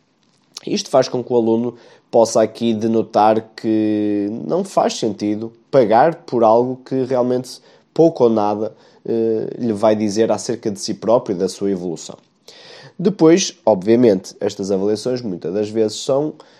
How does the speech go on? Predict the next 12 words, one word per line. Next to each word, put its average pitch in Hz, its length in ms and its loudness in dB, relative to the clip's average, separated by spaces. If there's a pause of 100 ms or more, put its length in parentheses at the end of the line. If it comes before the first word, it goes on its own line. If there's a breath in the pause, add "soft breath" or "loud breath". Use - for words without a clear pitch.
(120)
momentos 131 680 2
de 110 100 -4
venda 107 440 2
de 80 80 -14
serviços 87 420 -8
superiores, 120 460 2
nomeadamente 92 600 -2
o - 40 -20
serviço 113 460 -6
de - 40 -20
personal 98 380 -4
training. 60 340 -12